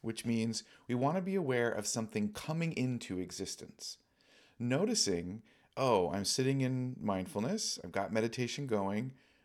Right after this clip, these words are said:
oh wait, a thought's arising," and catching things as they come into existence. And then we also want to notice its counterpart, things going out of existence. So coming in and going out.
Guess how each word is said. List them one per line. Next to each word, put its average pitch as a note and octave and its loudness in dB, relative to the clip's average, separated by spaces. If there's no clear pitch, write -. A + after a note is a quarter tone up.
oh A#2 2
wait, A#2+ 4
a - 0
thought's G#2+ 4
arising," F2 -4
and G#3 0
catching E3+ -2
things A2 -2
as G2 -2
they G2+ 0
come F#2 -4
into F2+ -6
existence. - -8
And D3+ -2
then D3+ 2
we D3+ 0
also E3 0
want D#3+ 0
to D3 0
notice G#2 -2
its G#2+ -2
counterpart, F2+ -2
things B2 0
going G#2 0
out F2 -6
of - -12
existence. - -12
So F2+ -4
coming E3+ -2
in C3 -2
and G#2+ 0
going F#2 0
out. D#2 -6